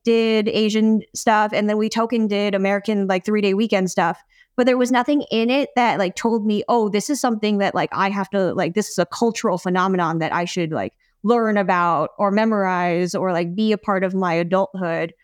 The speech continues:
No, like, at this point, I'm like, I have to go do research about these things to be like, "How does this actually work?" Because I, it just, it wasn't something I could get by osmosis. And our parents didn't know that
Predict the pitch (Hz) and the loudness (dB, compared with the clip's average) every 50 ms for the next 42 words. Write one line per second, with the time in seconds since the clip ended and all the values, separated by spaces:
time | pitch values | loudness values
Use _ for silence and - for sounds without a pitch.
0 | _ _ _ - 294 294 262 240 226 220 220 226 240 254 302 302 - - 302 269 | _ _ _ -2 0 0 2 2 0 2 2 0 2 0 0 -2 0 -2 0 0
1 | 240 226 220 220 208 175 156 214 220 262 277 294 - 269 262 247 208 196 247 233 | 0 -2 0 0 0 0 0 -2 -2 -2 -2 -4 -2 0 0 0 0 0 -2 -2
2 | 220 226 262 302 - 254 277 220 254 247 208 - 247 277 - - 294 311 - - | -2 -2 -4 -2 -2 -2 -2 0 0 0 0 0 -2 -2 -2 -4 -4 -4 -2 -2
3 | 269 254 233 - - - 220 240 233 196 214 - 277 370 466 508 - 320 269 247 | -2 -2 -2 -2 -6 -4 -4 -2 0 0 -2 0 -2 -2 -2 -2 -4 -2 -2 0
4 | 127 180 196 - - 302 311 302 277 320 349 349 - - 285 262 - 277 262 262 | 0 -2 -2 -4 -4 -2 -2 0 0 -2 -2 -2 -4 -6 -6 -2 0 0 0 0
5 | 262 233 - _ _ - - - - - 277 240 196 277 269 233 - - 330 285 | -2 -4 -8 _ _ -20 -18 -8 -2 -2 -2 0 0 0 -2 -2 -2 -2 -2 -2
6 | - - 202 _ _ - - 269 233 220 254 269 254 269 285 269 - 285 277 277 | -4 -8 -18 _ _ -6 -4 -4 -2 0 0 0 0 0 -2 -2 0 0 0 0
7 | 269 254 247 240 - 254 214 226 262 302 - 254 240 233 233 240 220 226 240 294 | 0 0 0 0 -2 -2 0 0 0 0 0 0 0 0 0 0 0 0 0 0
8 | 311 - 269 220 214 - - - 226 233 247 254 247 208 240 254 254 254 247 220 | 0 -2 -2 -2 -2 -4 -6 -4 -4 -2 -2 -2 -2 -2 -2 -2 -2 -2 -2 -4
9 | - - - _ _ _ _ _ _ _ _ - 202 220 277 294 247 220 208 208 | -8 -12 -18 _ _ _ _ _ _ _ _ -4 0 0 2 2 2 2 2 4
10 | 208 214 240 220 185 170 190 226 240 _ _ _ _ _ - - 202 226 214 202 | 4 4 2 2 0 -2 -2 -4 -6 _ _ _ _ _ -10 -4 -2 0 0 0
11 | 202 156 - | 0 -2 -4